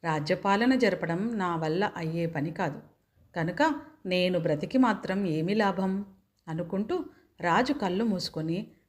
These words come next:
దేవుని ధ్యానించి కత్తితో పొడుచుకొని చనిపోబోయాడు. అప్పుడు ఒక చిత్రం జరిగింది.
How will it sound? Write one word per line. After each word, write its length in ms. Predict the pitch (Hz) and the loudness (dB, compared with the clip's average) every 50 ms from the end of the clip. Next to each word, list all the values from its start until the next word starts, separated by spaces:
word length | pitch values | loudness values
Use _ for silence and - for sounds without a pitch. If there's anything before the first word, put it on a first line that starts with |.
| _ - | _ 0
దేవుని 440 | 156 196 196 226 277 302 277 233 175 | 4 6 8 8 8 8 6 4 4
ధ్యానించి 760 | 139 139 143 165 170 185 208 196 170 - - 175 175 185 190 - _ _ _ _ _ - 269 | 0 -2 -2 -2 0 0 -2 -4 -4 -6 -8 -10 -10 -10 -10 -14 _ _ _ _ _ -4 -2
కత్తితో 420 | 285 277 - 247 233 - 170 165 | -2 0 0 0 0 0 -2 -2
పొడుచుకొని 760 | 160 165 160 160 160 - - - 160 175 233 311 320 - - - - _ - - | 0 0 -2 -2 -2 -6 -8 -6 -2 0 0 0 0 -2 -8 -18 -20 _ -4 0
చనిపోబోయాడు. 840 | 247 220 208 196 - 175 156 147 147 151 147 147 147 147 147 147 147 - - _ _ _ _ _ _ _ _ _ - | 0 2 2 0 0 0 0 0 0 0 0 0 0 0 -2 -4 -6 -10 -18 _ _ _ _ _ _ _ _ _ -12
అప్పుడు 300 | 175 170 - - 160 160 | -12 -12 -8 -6 -4 -2
ఒక 140 | 156 147 165 | -2 -2 -4
చిత్రం 480 | 165 165 - 160 - - 196 196 185 165 | -6 -6 -6 -10 -8 -4 -4 -2 -2 -2
జరిగింది. 580 | 165 151 156 156 156 143 147 151 147 - - | -2 -2 -2 -2 0 0 0 0 -2 -6 -12